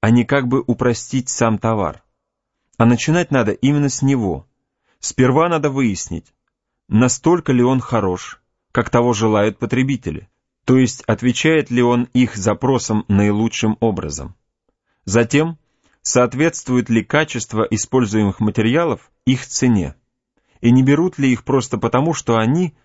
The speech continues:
самые дорогие. После этого, можно ли сделать товар менее сложным и снизить его вес? И так далее.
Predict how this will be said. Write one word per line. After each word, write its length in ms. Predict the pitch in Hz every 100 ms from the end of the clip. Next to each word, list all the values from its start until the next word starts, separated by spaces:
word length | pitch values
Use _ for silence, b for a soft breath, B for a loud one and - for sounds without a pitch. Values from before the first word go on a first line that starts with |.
| _
самые 540 | - - 139 147 143
дорогие. 640 | 123 123 120 98 90 78 - _ _ _ _ _ _ _ -
После 400 | 151 156 135 110
этого, 380 | 87 82 58 - _ _ _ _ -
можно 380 | 131 175 156
ли 140 | 156 147
сделать 460 | 110 127 143 135
товар 380 | - 117 139 135
менее 440 | 120 123 135 135 127
сложным 680 | - 120 123 92 82 80 - _
и 100 | 117
снизить 600 | 107 120 131 160 160 156
его 260 | 101 98 117
вес? 420 | 92 78 - _ _ _ _ _ _ _ _ -
И 140 | 143
так 240 | 151 139 98
далее. 420 | 85 73 64